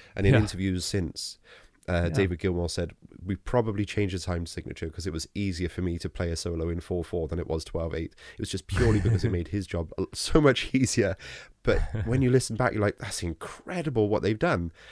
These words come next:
Speaker 1: And then it snaps
Speaker 2: Yeah.
Speaker 1: back to that twelve eight, and it, it, it does, it fits so well.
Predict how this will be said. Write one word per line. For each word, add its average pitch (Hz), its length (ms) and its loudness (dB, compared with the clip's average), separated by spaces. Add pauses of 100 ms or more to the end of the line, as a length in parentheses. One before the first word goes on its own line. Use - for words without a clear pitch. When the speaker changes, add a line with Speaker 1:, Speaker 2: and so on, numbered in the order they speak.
(160)
Speaker 1:
And 117 120 2
then 120 80 6
it 110 80 4
snaps 104 320 2
Speaker 2:
Yeah. 90 60 -10
Speaker 1:
back - 160 -2
to - 100 -6
that 113 140 2
twelve 110 280 2
eight, 139 300 0 (100)
and 110 100 0
it, - 100 -4
it, 123 140 -2
it 139 100 -4
does, 165 180 0
it - 100 -4
fits - 300 -6
so - 340 -6
well. 143 400 -2